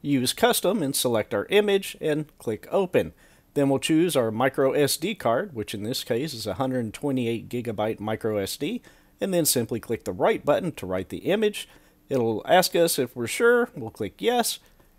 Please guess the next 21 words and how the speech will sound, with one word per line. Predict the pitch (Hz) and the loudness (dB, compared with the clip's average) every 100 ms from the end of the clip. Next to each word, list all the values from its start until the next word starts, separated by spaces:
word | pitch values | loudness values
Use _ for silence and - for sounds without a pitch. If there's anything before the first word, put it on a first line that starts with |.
| - | -2
and | 214 202 | 0 2
the | 202 - | 0 0
image | 135 143 143 | 2 2 0
will | 139 | -4
be | 131 110 | -2 -4
installed. | 113 - 208 233 165 - - _ _ _ _ _ _ | -2 0 2 2 2 -2 -14 _ _ _ _ _ _
Once | 120 131 135 | 0 2 2
it's | - - | -2 2
written, | 165 247 240 262 _ _ _ _ _ | 4 4 2 0 _ _ _ _ _
just | - 107 - | -10 -6 -6
click | - 104 | -6 -6
the | - | -6
Continue | - 101 - 214 180 | -8 -4 -2 0 0
button | 160 170 202 - - | 2 2 -2 -12 -12
and | 170 | -10
close | - 95 98 - | -4 -4 -4 -2
out | 107 117 | -2 -2
of | 107 98 | -4 -4
Raspberry | 90 98 - 104 | -4 -4 -4 -4
Pi | 107 131 151 | 0 2 2
Imager. | 214 240 120 | 2 0 -4